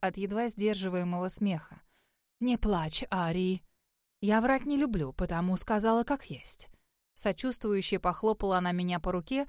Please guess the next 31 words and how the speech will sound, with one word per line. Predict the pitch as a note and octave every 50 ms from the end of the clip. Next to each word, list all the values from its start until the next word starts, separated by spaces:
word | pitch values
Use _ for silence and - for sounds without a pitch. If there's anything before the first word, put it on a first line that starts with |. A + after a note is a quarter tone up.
| - - - - _ _ -
затем | G#3+ A3 A3+ - D#4 D4+
снова | C#4 - - C4+ C#4 C4 B3
нырнула | A3+ A3 G#3+ G#3 G#3+ A3+ A#3 A3 G3+
в | -
тепло | - - E3+ - F3+ F3 E3
шкуры, | - - - B3 C4 B3+ B3+
накрывшись | A#3+ A3 F#3 D#3+ - F3 G3 G3+ - - F#3 - -
почти | - F3 E3+ - - F#3
с | E3+ F3
головой. | E3+ F3 F3+ F#3+ G3 F#3 D#3 C#3+ C3 - _ _ _ _ _ _ _ _ _ _ _ _ _ _ _ _ _
Тут | - D4 D4 B3+
закашлял | A#3 A#3 A3+ - B3 A#3+ - - A3+ G3+ F#3
Тарх, | - - A#3 A#3+ B3 - - - - - - _ _ _ _
шаманка | - - G#3 G3 G3+ G#3+ G#3+ G3+ - G3+ F#3
вынула | F#3+ A3+ A#3 G#3+ F#3 F3 E3+
что-то | - - F#3 E3 - F3+
из-за | F3 E3 D#3+ F3 E3+
пазухи | D#3+ - A3 A#3 A3 G#3+ F#3 - -
и | F3 - - G3
сунула | - - C4+ C4 B3+ B3 A#3 A3+
старику | - - G3+ F#3 E3+ - A3 G#3+
в | F3+ F#3
рот. | E3+ D3 C3 - - - - - _ _ _ _ _ _ _ _ _ _ _ _ _ _ _
«Ему | F#3 F#3+ F#3+ G3+ G3+
нужно | G3+ G3+ F#3+ F3+ G3 F3+ D#3+
в | -
тепло | - G3+ - F#3 F3 D#3+ C#3 - - _ _
и | - G3
отлежаться», | F#3+ - - G3 F#3 E3+ F3 D3+ - - - - - - - _ _ _ _ _ _ _ _
пробормотала | - F#3+ E3+ F3+ E3+ F3 F3+ E3 D#3+ F3+ F3 F3 F3
она, | E3+ E3 D#3+ D#3+ -